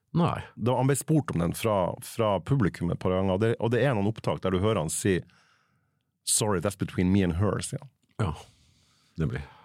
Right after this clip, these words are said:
Speaker 2: Så når jeg hører den låten, så får jeg alltid sånn her, eh, jeg får alltid sånn klump i meg. Den, den er så ond og vakker på en gang, at den er,
Speaker 1: Ja.
Speaker 2: den er hard å høre på. Og den versjonen du har av den, synes jeg er helt fantastisk.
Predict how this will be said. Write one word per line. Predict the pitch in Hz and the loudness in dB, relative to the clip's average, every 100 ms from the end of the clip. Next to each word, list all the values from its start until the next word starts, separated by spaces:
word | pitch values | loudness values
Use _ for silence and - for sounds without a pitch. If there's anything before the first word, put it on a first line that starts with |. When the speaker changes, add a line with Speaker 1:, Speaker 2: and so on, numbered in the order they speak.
| - | -6
Speaker 2:
Så | - | -2
når | 123 120 | 0 0
jeg | 110 | 2
hører | 123 139 87 | 2 2 2
den | 90 | 0
låten, | 117 117 82 | 0 0 -4
så | 87 | -2
får | - 113 | 0 0
jeg | 107 | 0
alltid | - 78 | -2 -2
sånn | 82 | 0
her, | 85 85 | 0 0
eh, | - 50 50 50 50 50 50 50 - | 0 0 0 0 0 -2 -4 -6 -6
jeg | - | -4
får | 107 | -2
alltid | 110 | -2
sånn | 85 80 - | -2 -4 -2
klump | 110 117 - - | 0 0 0 -2
i | |
meg. | 87 | 0
Den, | 92 98 | 0 2
den | 95 | 2
er | 104 | 2
så | 104 - _ _ | 0 -4 _ _
ond | 120 120 76 - - - | 4 4 2 -2 -6 0
og | - | 2
vakker | 85 - - - | 2 -4 -4 -6
på | - 87 | 0 0
en | 98 | 2
gang, | 95 104 | 0 -2
at | - | -2
den | - | -2
er, | 95 98 | -2 -2
Speaker 1:
Ja. | 95 | -2
Speaker 2:
den | 95 | 0
er | 92 | -2
hard | - - 123 87 | -2 -2 0 0
å | 82 | -2
høre | 87 110 - | 0 0 -2
på. | - - _ _ _ - | -8 -10 _ _ _ -4
Og | 101 | 0
den | 107 | 0
versjonen | 98 101 - 120 107 | 0 -6 -2 0 2
du | 120 | 2
har | 78 | 2
av | 85 | 0
den, | 90 | -2
synes | 90 90 | -2 -2
jeg | 98 | -4
er | - _ _ - - | -6 _ _ -8 -2
helt | 113 135 | 0 0
fantastisk. | 87 85 113 - 139 | -2 -2 -4 -4 -10